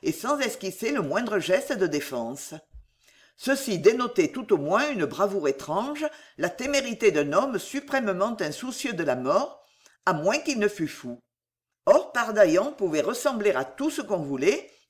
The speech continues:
excepté à un fou. Le messager salua donc à son tour avec une certaine courtoisie, qui ne manquait pas d'une certaine grâce, et remit son pistolet dans l'une des fontes de sa selle.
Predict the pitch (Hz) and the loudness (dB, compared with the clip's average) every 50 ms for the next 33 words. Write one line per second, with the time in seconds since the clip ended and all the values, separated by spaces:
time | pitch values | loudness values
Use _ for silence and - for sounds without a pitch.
0 | _ _ 196 175 196 - 208 196 202 - - 233 294 302 226 170 151 147 143 - | _ _ -2 -2 -2 0 0 0 0 -2 -2 -2 0 0 2 2 0 0 -2 -6
1 | - - - 120 123 - _ _ _ _ _ _ _ _ _ _ _ _ _ _ | -10 -12 -12 -14 -16 -16 _ _ _ _ _ _ _ _ _ _ _ _ _ _
2 | _ _ _ _ _ _ _ _ _ _ _ _ _ _ _ _ _ _ 151 160 | _ _ _ _ _ _ _ _ _ _ _ _ _ _ _ _ _ _ -2 -2
3 | 160 202 277 277 - 294 226 180 226 262 269 - - 240 220 190 185 180 151 - | 0 -2 -2 2 2 2 2 2 -2 -4 -4 -2 -2 -2 0 4 4 4 4 2
4 | 170 220 262 - 233 - - 165 139 139 135 - 156 214 277 277 247 175 170 160 | 0 -2 0 -2 -4 -4 -2 -6 -6 -6 -4 -4 -4 -2 -2 -2 -2 -2 -4 -4
5 | 170 156 139 139 139 - 262 285 285 302 277 233 196 185 - 170 - - 151 135 | -4 -4 -4 -2 -2 -2 -4 -2 2 0 2 2 0 -2 -4 -8 -10 -4 -2 -2
6 | 135 131 127 147 196 262 311 - - - - - _ _ - 202 165 151 139 165 | -2 -2 -2 -4 -4 -4 -4 -6 -8 -18 -20 -20 _ _ -2 0 0 0 0 0
7 | 233 277 - 285 262 - 277 262 208 170 151 143 139 139 - 233 - - 220 170 | -2 -2 -2 -4 -2 0 -2 -2 0 0 -2 -2 -2 -4 -6 -8 -4 -4 -4 -4
8 | 190 220 - 127 139 170 220 - - - 311 311 - - - - _ _ - - | -4 -6 -4 -2 -2 0 -2 -2 -4 -8 -8 -8 -8 -16 -20 -20 _ _ -2 0
9 | 180 175 185 240 277 285 262 202 - 180 147 - 240 254 - - - 165 143 147 | 0 2 2 0 0 -2 -4 -4 -6 -6 -6 -6 -8 -10 -8 -6 -4 -2 2 2
10 | 196 262 247 220 151 139 151 202 254 269 254 180 143 147 - - 196 208 269 330 | 2 2 2 -2 -2 0 -2 -2 -2 -2 -4 -4 -4 -4 -6 -4 -4 -4 -4 -4
11 | - 240 190 180 170 - 160 - - - 143 117 113 117 117 135 151 | -6 -4 -4 -4 -2 -2 -4 -4 -4 -4 -4 -2 -2 -2 -4 -6 -8